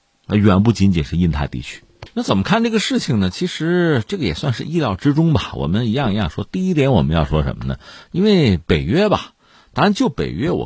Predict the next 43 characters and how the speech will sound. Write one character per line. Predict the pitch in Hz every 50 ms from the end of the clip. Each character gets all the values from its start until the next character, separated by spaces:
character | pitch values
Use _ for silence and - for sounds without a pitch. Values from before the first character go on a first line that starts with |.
| - -
个 | - 254 147
人 | 87 69 76
作 | 78 - 87 76
为 | 80
一 | 104
个 | 110 107
普 | - - - -
通 | - 104 110
中 | - 147 139
国 | 127 110 80
人， | 67 65 78
一 | 104
个 | 113
媒 | 82 87 120
体 | - - -
人， | 65 80 90 82
我 | - -
的 | 71 -
态 | - - - -
度， | - 110
他 | 185 220
早 | - 196 - - -
就 | 120
该 | 120 196 208
取 | - - - 127
消 | - - 143 170 202 226
了。 | 196 - - _ _ _ _ _ - _
那 | - 196 220
他 | 202 214
为 | 220 220
什 | 190 - 190
么 | 196 190
没 | 165 131 175
有 | 226 208
取 | 165 - - 78
消？ | - - 120 135
到 | - 165
现 | - - 190 170 156
在 | 139
还 | - - 127
要 | 139 -
开 | - - 170 175
会， | - - 262 220 -